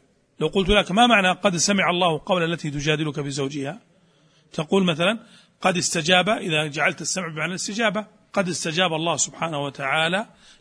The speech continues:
التي كانت تجادل النبي صلى الله عليه وسلم في أمر زوجها". طيب، هل من مهمتك الآن أن تقول لي: "قد سمع"، فيها قراءتان، القراءة الأولى "قد سمع" والثانية "قد سمع"؟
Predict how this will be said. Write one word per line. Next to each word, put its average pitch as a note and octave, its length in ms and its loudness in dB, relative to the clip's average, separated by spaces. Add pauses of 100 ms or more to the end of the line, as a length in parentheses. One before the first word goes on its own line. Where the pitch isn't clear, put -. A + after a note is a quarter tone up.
التي E3 460 0 (260)
كانت F3 440 2
تجادل D#3 640 -2
النبي D3+ 280 -4
صلى - 100 -4
الله C#3+ 240 -4
عليه E3 120 -2
وسلم E3+ 160 -4 (300)
في - 340 2
أمر G#3 380 4
زوجها". C#3 520 -2 (800)
طيب، C#3+ 240 2 (440)
هل A#3 200 4
من B3 120 8
مهمتك G#3+ 600 4
الآن G3 360 4
أن D3+ 140 -4
تقول F3+ 420 2
لي: F3 280 2 (120)
"قد F#3+ 160 4
سمع"، D#3+ 580 4 (280)
فيها E3+ 240 2
قراءتان، F3+ 720 -2 (400)
القراءة E3 260 0
الأولى F3 240 -2
"قد E3 180 -4
سمع" F3+ 400 -2
والثانية D#3 360 -6
"قد E3 220 -4
سمع"؟ F3+ 480 2